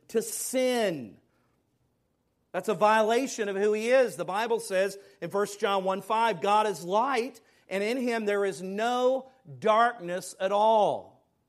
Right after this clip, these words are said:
Habakkuk one thirteen, "Your eyes are too pure to approve evil, and you cannot even look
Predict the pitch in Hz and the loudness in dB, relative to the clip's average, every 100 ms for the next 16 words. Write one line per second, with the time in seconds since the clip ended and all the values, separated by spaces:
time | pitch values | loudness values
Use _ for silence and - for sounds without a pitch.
0 | _ _ _ _ _ - 190 226 240 240 | _ _ _ _ _ -4 4 6 4 2
1 | 196 175 190 208 208 208 240 220 175 190 | -4 -2 -2 0 0 0 -4 -4 -2 2
2 | 196 220 233 214 175 165 175 - - 254 | 4 6 4 4 0 -2 -8 -8 -8 -4
3 | 262 262 254 _ _ - - 262 254 196 | -4 -4 -8 _ _ -20 -8 2 4 2
4 | 180 - 190 196 208 214 214 226 180 160 | 0 -2 -4 0 -2 -2 -4 -6 -2 -2
5 | 156 190 208 240 220 208 208 190 185 185 | -2 -6 -8 -6 -2 -2 -2 -6 -6 0
6 | 240 269 - | 0 0 -10